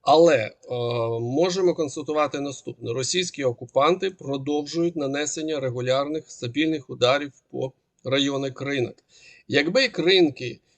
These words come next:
не залишалися під контролем Сил оборони України, то оцих би ударів не відбувалося. Окрім всього іншого, е, росіяни з декількох,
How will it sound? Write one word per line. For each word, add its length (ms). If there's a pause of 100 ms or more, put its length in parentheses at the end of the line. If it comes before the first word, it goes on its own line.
(120)
не 160
залишалися 720
під 160
контролем 520
Сил 280
оборони 440
України, 720 (520)
то 440
оцих 400
би 80
ударів 360
не 220
відбувалося. 800 (440)
Окрім 340
всього 300
іншого, 800
е, 380
росіяни 520
з 80
декількох, 600